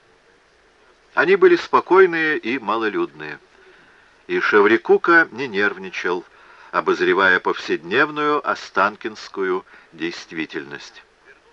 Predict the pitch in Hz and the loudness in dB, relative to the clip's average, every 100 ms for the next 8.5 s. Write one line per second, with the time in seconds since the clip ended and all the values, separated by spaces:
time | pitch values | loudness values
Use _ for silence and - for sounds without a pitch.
0 | _ _ _ _ _ _ - - 147 90 | _ _ _ _ _ _ -10 -10 -4 0
1 | 139 147 107 - 131 135 107 82 95 107 | 0 0 -4 -4 -4 -2 -2 -2 -2 -4
2 | - - - - _ - - 104 92 90 | -10 -20 -20 -20 _ -14 -8 -6 -2 -2
3 | 92 92 92 - 80 85 - 76 67 - | -2 -4 -6 -8 -12 -10 -8 -6 -6 -10
4 | _ _ _ _ _ _ _ _ _ _ | _ _ _ _ _ _ _ _ _ _
5 | _ _ _ _ - 95 90 90 113 170 | _ _ _ _ -6 -2 0 0 -2 -2
6 | 110 73 65 _ - _ _ _ - 80 | -4 -8 -10 _ -20 _ _ _ -12 -10
7 | 76 87 131 113 104 95 - 101 107 101 | -6 -2 -2 -2 -4 -6 -6 -6 -4 -4
8 | 101 - - 80 65 | -6 -12 -18 -20 -20